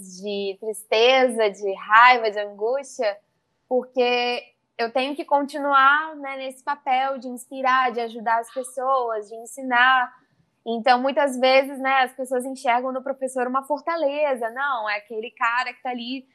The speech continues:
batalhando todo dia na escola, com as suas aulas e,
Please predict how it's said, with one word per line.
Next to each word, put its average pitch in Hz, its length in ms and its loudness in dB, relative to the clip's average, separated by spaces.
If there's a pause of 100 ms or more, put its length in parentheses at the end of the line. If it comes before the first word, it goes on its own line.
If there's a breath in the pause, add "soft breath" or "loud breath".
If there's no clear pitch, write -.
(260)
batalhando 247 680 6
todo 254 260 0
dia 233 260 -2
na 233 120 -4
escola, 233 1200 4 (180)
com 233 100 -4
as 220 120 -4
suas 233 220 -8
aulas 208 880 4
e, 196 640 -12